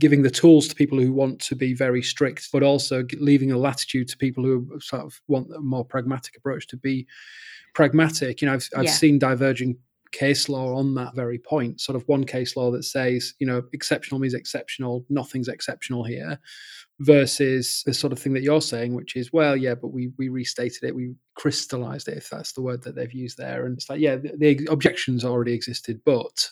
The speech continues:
Speaker 1: and yeah, I, I, as I say, I sort of think it's a, it's another example of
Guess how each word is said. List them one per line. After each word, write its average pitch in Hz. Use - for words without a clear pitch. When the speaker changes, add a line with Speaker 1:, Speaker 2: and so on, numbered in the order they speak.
Speaker 1:
and 131
yeah, 147
I, 160
I, 151
as 151
I 147
say, 147
I 131
sort 135
of 127
think 135
it's -
a, 131
it's 156
another 143
example 131
of 127